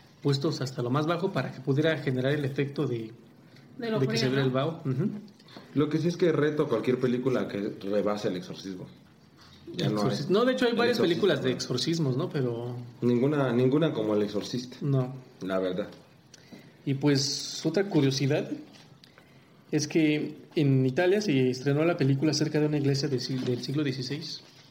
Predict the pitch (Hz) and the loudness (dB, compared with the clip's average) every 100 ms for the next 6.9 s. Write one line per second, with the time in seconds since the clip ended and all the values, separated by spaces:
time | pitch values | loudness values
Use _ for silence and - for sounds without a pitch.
0 | - - - - - - - - - 135 | -20 -20 -20 -20 -20 -20 -20 -20 -16 -2
1 | 143 135 156 185 180 131 139 151 170 135 | 0 2 2 2 2 0 2 0 2 0
2 | 127 - 165 139 139 156 135 147 175 156 | 0 0 0 2 2 2 2 2 2 0
3 | 127 120 123 135 139 185 147 131 127 143 | -2 -2 0 -2 -2 -6 -2 0 2 0
4 | 147 139 143 - - - - - 143 196 | -2 0 -2 -2 -8 -16 -20 -4 0 0
5 | 254 160 165 214 139 123 117 113 131 180 | 0 0 2 2 4 2 2 2 2 2
6 | 180 113 - 110 117 123 143 147 | 2 0 0 2 2 2 2 0